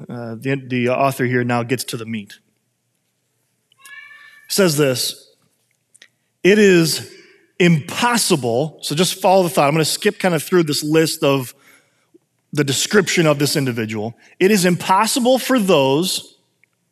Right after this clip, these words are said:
who have fallen away to be brought back to repentance."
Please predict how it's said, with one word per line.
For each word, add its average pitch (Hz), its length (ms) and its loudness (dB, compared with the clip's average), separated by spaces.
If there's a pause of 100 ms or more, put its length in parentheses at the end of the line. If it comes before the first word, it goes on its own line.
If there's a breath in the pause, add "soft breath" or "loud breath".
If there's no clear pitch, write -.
(600 soft breath)
who 202 120 4
have 170 240 2
fallen 214 680 4
away 170 560 4
to 160 160 -2
be 151 100 2
brought 147 420 2
back 135 280 0
to 139 80 -4
repentance." - 580 -10